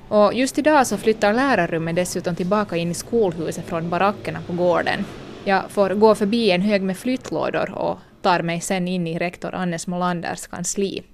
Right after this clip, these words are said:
Hon berättar att Utbildningsstyrelsens nya direktiv mest påverkar Kvabbas vintersportdag. Då har eleverna fått välja mellan avgiftsfria aktiviteter och en slalomresa,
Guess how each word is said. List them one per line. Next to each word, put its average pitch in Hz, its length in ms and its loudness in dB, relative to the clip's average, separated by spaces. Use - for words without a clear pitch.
Hon 262 160 4
berättar 285 340 6
att 233 180 4
Utbildningsstyrelsens 220 1040 2
nya 220 220 2
direktiv 196 500 2
mest 233 380 -2
påverkar 175 520 0
Kvabbas 180 480 0
vintersportdag. - 1160 -4
Då 190 120 0
har 185 180 4
eleverna 208 420 4
fått 202 180 -4
välja 226 300 4
mellan 190 280 0
avgiftsfria 190 800 -2
aktiviteter 175 720 -2
och 170 80 0
en 175 80 -2
slalomresa, 170 1040 -2